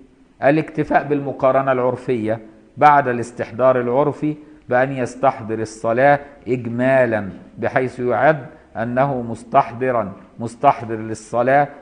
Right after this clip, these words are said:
مع أوصافها السابقة، ويقرن ذلك المستحضر بأي جزء من التكبيرة ولو الحرف الأخير اللي هو الراء يعني، ويكفي تفرقة الأوصاف على الأجزاء، وهذا أسهل من الأول،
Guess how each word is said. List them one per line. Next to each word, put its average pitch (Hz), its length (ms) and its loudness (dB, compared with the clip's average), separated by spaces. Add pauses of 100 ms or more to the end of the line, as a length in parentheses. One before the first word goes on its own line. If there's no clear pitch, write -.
(140)
مع 120 320 0
أوصافها 117 640 -2
السابقة، 123 720 -2 (300)
ويقرن 117 720 0
ذلك 120 400 0
المستحضر 131 800 -2 (380)
بأي 120 560 0
جزء 123 400 -4
من 131 260 -4
التكبيرة 151 760 0 (260)
ولو 123 360 2
الحرف - 440 0
الأخير 101 600 -4 (420)
اللي 110 120 -6
هو 113 120 2
الراء 107 260 0
يعني، 73 180 -10 (640)
ويكفي 127 580 2
تفرقة 123 680 -2
الأوصاف 120 680 2 (440)
على 131 280 4
الأجزاء، 110 760 0 (280)
وهذا 165 400 2
أسهل 143 300 -2
من 135 120 -6
الأول، 131 480 0